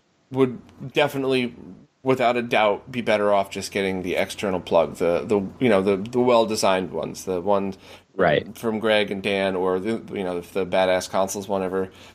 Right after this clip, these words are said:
Speaker 1: sees the light of day. I certainly, we saw those pictures; they look great. Um, because it's, the GameCube is the only console that has the digital pins on the outside.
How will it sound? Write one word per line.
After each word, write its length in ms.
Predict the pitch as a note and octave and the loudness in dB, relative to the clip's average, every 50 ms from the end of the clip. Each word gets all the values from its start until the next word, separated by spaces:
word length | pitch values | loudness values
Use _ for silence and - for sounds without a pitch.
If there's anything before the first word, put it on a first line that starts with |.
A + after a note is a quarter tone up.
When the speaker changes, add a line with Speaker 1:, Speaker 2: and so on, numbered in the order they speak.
| _ | _
Speaker 1:
sees 160 | - B2 A#2 A2+ | -2 -2 0 0
the 60 | A2+ | 2
light 220 | G#2+ G#2+ A2 G#2 | 4 4 4 2
of 80 | G2+ G2 | 2 2
day. 280 | A2 G#2+ G#2 G2+ G2 | 4 4 6 4 4
I 40 | F#2+ F#2+ | 2 0
certainly, 360 | - - C3+ B2 G#2+ B2 A#2+ | 0 0 0 0 0 0 0
we 60 | A#2+ | 0
saw 180 | A#2 - A#2+ A2+ | 2 2 2 2
those 160 | A2 G#2+ G#2 | 2 2 0
pictures; 420 | - - A#2 G2+ - - G2+ G2 G2+ | -2 -4 -4 -4 -4 -6 -6 -4 -2
they 80 | F#2+ | 0
look 220 | G2 G2 G2 F#2+ - | 0 0 -2 -4 -4
great. 340 | E2 F2 G2 G2 F2+ - - - - - - _ _ _ | -2 0 0 0 0 -4 -8 -18 -20 -20 -20 _ _ _
Um, 180 | - A2+ B2+ B2 | -4 -4 -4 -8
because 320 | - - D3+ C#3+ C3+ C3+ | -2 2 4 4 4 4
it's, 220 | C#3 C#3 - - - - C#3+ | 0 -2 -4 -8 -10 -14 -12
the 140 | B2+ C3+ C3+ | -8 -8 -2
GameCube 480 | - D3+ D#3 F3 F3+ - D#3 C3 A#2 | 0 2 2 2 0 0 0 0 0
is 120 | A2+ A2 - | 0 -2 -2
the 180 | B2 B2 A#2+ - | -2 -4 -2 0
only 340 | D3 C#3+ C#3 C#3 C#3 C#3 C3 | 2 4 4 4 4 2 0
console 500 | C3 C#3 A#2+ A2+ A#2+ A#2 - F2+ D#2+ D#2+ | 2 4 4 4 4 2 0 -4 -4 -4
that 140 | F2+ F#2+ D#2+ | -4 -4 -4
has 380 | F2+ G2+ G2 G2 G2+ G2 - - | -2 0 0 0 0 -2 -6 -8
the 100 | A2 G2+ | -8 -4
digital 360 | A2 G#2+ G2+ G2+ G#2+ G2+ G2 | -4 -4 -4 -2 -4 -4 -6
pins 320 | - - A2+ G#2 G2+ G2 | -4 -4 -4 -4 -4 -4
on 100 | G#2 F2 | -6 -6
the 100 | G2 F2+ | -4 -2
outside. 560 | F2+ F2 D#2+ - - A#2 A2 G#2+ - - - | -2 -2 -2 -2 0 2 2 2 0 -2 -10